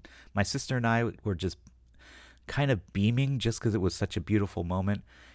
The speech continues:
And my mom was sad, but I could tell that she was pleased that it all kind of worked out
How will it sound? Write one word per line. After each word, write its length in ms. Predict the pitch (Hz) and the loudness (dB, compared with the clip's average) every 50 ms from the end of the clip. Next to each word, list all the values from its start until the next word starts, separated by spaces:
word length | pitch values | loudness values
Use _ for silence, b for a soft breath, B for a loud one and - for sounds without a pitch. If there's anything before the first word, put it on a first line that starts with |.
| B B B | B B B
And 140 | 90 85 82 | -4 -2 -2
my 120 | 85 82 | -2 -2
mom 360 | 82 87 92 98 101 101 104 | 0 0 0 2 2 2 2
was 280 | 98 90 82 - - - - - - _ _ - _ - _ - - _ - _ - _ - - - - | 0 -2 -2 -4 -8 -14 -16 -20 -20 _ _ -20 _ -20 _ -20 -20 _ -20 _ -20 _ -20 -20 -20 -8
sad, 680 | - - - - - 123 117 123 131 139 147 147 131 | -6 -4 -4 -2 0 2 2 4 4 4 2 2 2
but 120 | - 113 101 | 2 4 4
I 100 | 92 90 | 4 4
could 200 | - - 90 - | 2 0 -4 0
tell 220 | - 120 113 113 104 | 2 2 2 4 2
that 140 | 104 - | 2 0
she 140 | - - 110 | 0 2 2
was 120 | 98 87 - | 2 2 0
pleased 460 | _ - - - 104 101 98 90 - | _ -8 -2 2 4 4 4 2 2
that 120 | 90 85 | 0 0
it 100 | 85 80 | 2 2
all 220 | 87 85 85 85 - | 2 2 0 0 -2
kind 240 | - - 98 90 | -2 -2 0 0
of 80 | 87 87 | 0 0
worked 260 | 90 92 90 87 - 87 | 0 0 0 0 2 2
out 260 | 85 85 85 - | 2 4 2 2